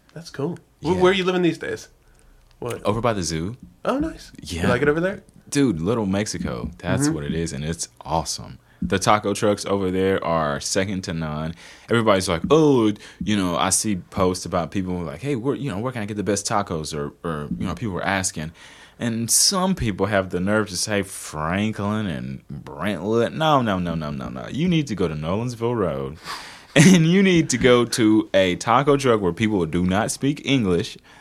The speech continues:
Speaker 2: Okay, Y-, they have a certain menu on the, on the, the truck. And, and if they don't understand what you're saying, you just give 'em a number, one or two or whatever it is, or t-, tortas, uh, you know, uh, uh,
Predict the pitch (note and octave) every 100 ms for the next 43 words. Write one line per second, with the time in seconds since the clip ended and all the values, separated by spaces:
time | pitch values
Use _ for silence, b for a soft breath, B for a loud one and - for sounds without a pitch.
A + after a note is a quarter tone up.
0 | B G2 F#2+ G2+ F2 G#2 B B B G#2+
1 | G#2 F#2 F#2+ F#2+ G2+ B2 - D#3+ F3+ F3
2 | B2+ A#2 C3+ - - G#2 B2+ C#3+ - G2
3 | A2 B2+ C#3 C#3 _ _ - D3 - F3
4 | A#2+ A#2 B B B - D#2 D#2 - -
5 | D2+ D2 - F#2 A#2 C#3+ D3+ C#3+ D#3 D3+
6 | D3 C#3 - D3+ D3 C3+ E2 G#2+ C#3+ D#3
7 | D3 G2+ D2 F#2 B2 C3 C3 A2+ - B2
8 | F#2+ F2+ G2 C#3 D#3+ D3 A2+ G2 F2 D#2+
9 | D#2 - A1+ - - - - - C#3+ D3
10 | D3 C#3+ C#3 C#3 B B B - G2 F#2+
11 | F2 D#2+ D2+ A2+ G2+ E2 D2 C#2 G2+ F2+
12 | F2+ F2 - - F2+